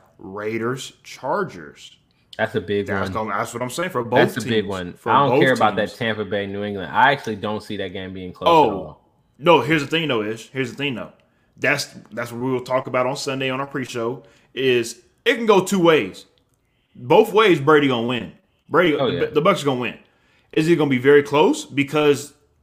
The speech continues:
Speaker 1: Belichick is gonna implement a game plan to make sure that Brady get rushed, get off his spot, do what, of course, what Brady doesn't like. Or Brady's gonna come in there and, t-, and try to take your heart out, and he gonna put up a fifty piece.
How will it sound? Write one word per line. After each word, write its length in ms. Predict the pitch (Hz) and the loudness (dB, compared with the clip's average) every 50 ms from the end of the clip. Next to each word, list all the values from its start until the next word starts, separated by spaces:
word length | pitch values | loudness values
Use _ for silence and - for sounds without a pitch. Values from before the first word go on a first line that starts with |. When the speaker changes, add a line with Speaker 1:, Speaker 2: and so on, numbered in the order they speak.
| - | -8
Speaker 1:
Belichick 420 | 123 135 151 160 156 - 165 143 123 | -2 0 0 0 0 -2 -6 -6 -4
is 60 | 127 | -2
gonna 200 | 143 139 135 - - | -2 -2 -4 -6 -12
implement 320 | 151 - - 151 147 143 | -16 -14 -10 -8 -6 -6
a 40 | 127 | -2
game 240 | 110 135 143 147 147 | -2 -2 -2 -2 -4
plan 300 | - 156 156 156 165 160 | -6 -6 -6 -6 -6 -8
to 100 | - 143 | -8 -8
make 180 | 127 127 135 127 | -6 -4 -6 -6
sure 180 | - - 143 135 | -6 -6 -2 -2
that 140 | 127 120 | -2 0
Brady 200 | 110 127 131 131 | 0 -2 -2 -2
get 200 | 120 120 113 110 123 | -2 -2 -4 -2 0
rushed, 360 | 143 151 160 165 160 - - | 0 2 2 0 -2 -4 -4
get 80 | 131 123 | -2 -2
off 140 | 117 - | -2 -2
his 100 | - 117 | -6 -12
spot, 520 | - - - 156 156 165 170 165 165 - - - - _ _ - - | -10 -4 -2 0 2 2 2 0 -2 -6 -16 -20 -20 _ _ -12 -4
do 180 | 123 135 139 139 139 135 | 0 2 2 4 2 2
what, 160 | 123 127 131 | 2 0 0
of 60 | 127 - | 0 0
course, 180 | 147 135 120 | -2 -2 0
what 140 | 123 123 117 | -2 -2 0
Brady 220 | 123 131 127 123 | 0 2 2 0
doesn't 320 | 123 127 127 127 117 113 117 | 0 0 -2 -2 -2 -4 -2
like. 380 | 127 139 151 165 175 170 - _ _ _ _ _ _ _ _ _ _ _ _ _ _ _ _ _ _ - | 0 0 0 0 -2 -6 -10 _ _ _ _ _ _ _ _ _ _ _ _ _ _ _ _ _ _ -2
Or 320 | - 196 226 254 233 208 170 | 4 6 8 8 8 6 6
Brady's 320 | 185 214 220 233 226 196 | 4 4 6 4 2 2
gonna 180 | 180 196 185 185 | 2 0 0 2
come 180 | 190 190 185 | 0 0 0
in 80 | 180 175 | 0 0
there 180 | 175 170 165 165 | 0 0 0 0
and, 180 | 156 151 151 151 | 0 -2 -2 -4
t-, 120 | - 175 | -4 -2
and 100 | 143 151 | -2 -2
try 140 | 127 165 147 | -2 -2 -2
to 80 | 143 139 | -2 -2
take 160 | - 135 117 | -2 -4 -4
your 100 | 120 123 | -2 -2
heart 220 | 131 147 147 135 127 | 2 2 2 4 4
out, 280 | 117 113 110 110 - - | 2 2 0 -2 -4 -4
and 80 | 135 135 | -4 -2
he 80 | 151 | 0
gonna 160 | 139 151 - | 0 0 0
put 100 | - 139 | 0 0
up 160 | 131 120 113 101 | 0 0 0 -2
a 60 | 110 | -6
fifty 280 | 107 - 139 131 120 | -6 -4 -4 -2 -4
piece. 420 | 110 120 117 101 92 - - - | -6 -6 -10 -10 -10 -12 -14 -18